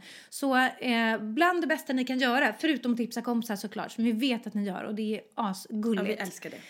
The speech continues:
Speaker 1: Ja, så är det att slinka in och ge oss en, en recension helt enkelt.
Speaker 2: Mm.
Speaker 1: Eh, och jag tycker att vi gör så här nu, Jossan.
Speaker 2: Mhm.
Speaker 1: Eh, jag tänker, eh,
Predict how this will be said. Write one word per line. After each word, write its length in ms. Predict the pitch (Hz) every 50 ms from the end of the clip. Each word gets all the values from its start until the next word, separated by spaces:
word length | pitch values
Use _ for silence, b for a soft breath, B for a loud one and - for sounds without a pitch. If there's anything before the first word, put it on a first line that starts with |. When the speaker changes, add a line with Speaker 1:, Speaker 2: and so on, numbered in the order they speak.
| B B B
Speaker 1:
Ja, 440 | - 233 214 247 254 202 170 - - -
så 220 | - - 339 330
är 220 | - 285 277 254 247
det 120 | 233 -
att 220 | - 233 240 -
slinka 300 | - - 254 226 220 208
in 300 | - 208 196 190 185 185
och 360 | - - - - - - - 190
ge 320 | 151 165 202 196 180 175
oss 160 | 170 170 -
en, 300 | 180 175 180 180 180 - - -
en 260 | 226 196 185 185 175
recension 440 | 190 190 - 190 190 - 196 165 175
helt 200 | 180 - - -
enkelt. 400 | 196 - - - - - - - -
Speaker 2:
Mm. 300 | 220 226 220 202 180 -
Speaker 1:
Eh, 220 | 202 202 202 -
och 140 | - 254 -
jag 260 | 254 254 294 302 285
tycker 440 | - 320 262 - - 277 269 262 262
att 220 | - 247 254 - 240
vi 40 |
gör 100 | 233 226
så 80 | 202 220
här 180 | 220 240 262 202
nu, 80 | 175
Jossan. 360 | 175 175 - 170 - 165 190 190 _ _ _
Speaker 2:
Mhm. 260 | 165 170 214 294 302 B B B B B B B _
Speaker 1:
Eh, 280 | - 208 190 190 185 190 - -
jag 320 | - 214 262 269 277 277 277
tänker, 640 | - 294 269 262 262 - 269 254 240 233 233 226 233
eh, 220 | 240 233 226 220